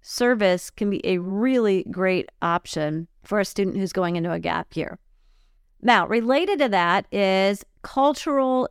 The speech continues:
immersion. So that's going to be going abroad. And that relates back to a large number of the students who do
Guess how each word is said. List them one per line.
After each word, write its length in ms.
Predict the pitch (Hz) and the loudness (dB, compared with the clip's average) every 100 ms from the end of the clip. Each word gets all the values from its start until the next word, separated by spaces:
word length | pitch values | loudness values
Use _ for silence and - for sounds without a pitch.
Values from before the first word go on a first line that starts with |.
| - | -2
immersion. 680 | 208 180 160 156 - - 180 _ _ _ _ _ _ _ | 0 0 -2 -6 -8 -10 -12 _ _ _ _ _ _ _
So 160 | - | -2
that's 220 | 202 240 | 2 2
going 200 | - 277 | 2 2
to 60 | 262 | 2
be 120 | 233 | 2
going 320 | 208 190 190 | 2 2 2
abroad. 500 | 190 175 175 170 175 - | 0 -2 -2 -2 -6 -2
And 140 | 220 | 2
that 160 | 247 240 | 4 2
relates 340 | 285 285 214 | 2 0 -2
back 460 | 202 196 202 214 - | 0 4 4 0 -8
to 540 | - 202 180 185 180 - | -2 2 2 0 -2 -2
a 60 | 202 | -2
large 480 | 190 226 240 220 | 2 4 2 0
number 280 | 220 214 214 | -2 0 2
of 140 | 185 190 | 0 0
the 80 | |
students 500 | 180 - 190 220 269 - | -4 -2 -2 0 -2 -4
who 260 | 220 208 | -2 -2
do 640 | 180 175 180 180 190 226 | -2 -4 -2 0 0 0